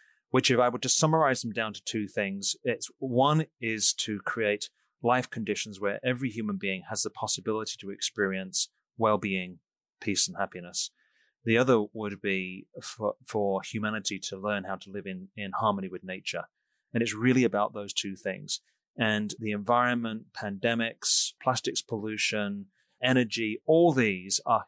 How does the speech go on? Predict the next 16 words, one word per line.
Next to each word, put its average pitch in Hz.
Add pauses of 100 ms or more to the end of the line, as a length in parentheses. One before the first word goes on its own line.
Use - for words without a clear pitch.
(100)
huge 127
issues 104
at -
the 107
moment, 104 (380)
which 110
are 104 (100)
a 117
reflection 104 (120)
of 98 (140)
our 98
values 110
and 98
our 92
needs. 101
And, 98